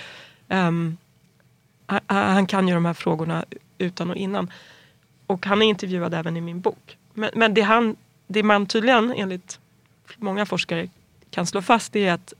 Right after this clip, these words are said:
systemet med valfrihet och att vi, att vi de facto har vinstdrivande skolor som marknadsför sig till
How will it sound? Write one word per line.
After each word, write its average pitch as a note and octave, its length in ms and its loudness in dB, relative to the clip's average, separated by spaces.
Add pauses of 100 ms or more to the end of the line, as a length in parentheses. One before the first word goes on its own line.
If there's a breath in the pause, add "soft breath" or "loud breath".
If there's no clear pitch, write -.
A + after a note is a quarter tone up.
(100)
systemet G#3+ 680 0
med F3+ 140 0
valfrihet F#3+ 760 0 (1160 loud breath)
och A#3 380 6
att F#3 140 -2
vi, F#3 100 0 (280)
att F#3 160 -2
vi F#3 80 0
de F3+ 120 0
facto - 420 2
har F3+ 180 6
vinstdrivande E3+ 640 0
skolor A3 400 4
som F3 360 0 (120)
marknadsför F#3 680 0
sig F3+ 200 -4
till D#3+ 320 -10